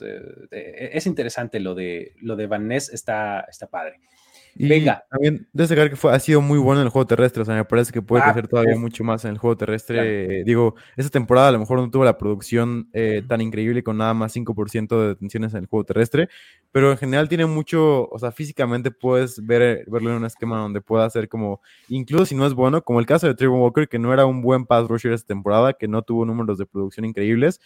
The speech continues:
Speaker 2: pero vimos cómo impactó en los playoffs contra los Chargers en el juego terrestre. O sea, creo que,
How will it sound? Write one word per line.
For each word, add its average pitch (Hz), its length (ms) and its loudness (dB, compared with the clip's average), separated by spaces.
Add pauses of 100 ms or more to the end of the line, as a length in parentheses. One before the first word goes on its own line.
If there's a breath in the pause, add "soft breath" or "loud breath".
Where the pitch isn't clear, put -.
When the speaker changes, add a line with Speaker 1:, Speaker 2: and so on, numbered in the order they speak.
(300 soft breath)
Speaker 2:
pero 135 160 2
vimos 160 300 -2
cómo 151 200 -4
impactó 120 380 -6
en 135 60 -2
los 135 120 -4
playoffs 127 540 2
contra 104 240 -8
los 104 160 -6
Chargers 117 420 0
en 104 100 -8
el 104 40 -10
juego 113 160 -2
terrestre. 113 500 0
O 107 60 -2
sea, 110 120 -2
creo 113 120 -6
que, 127 240 -2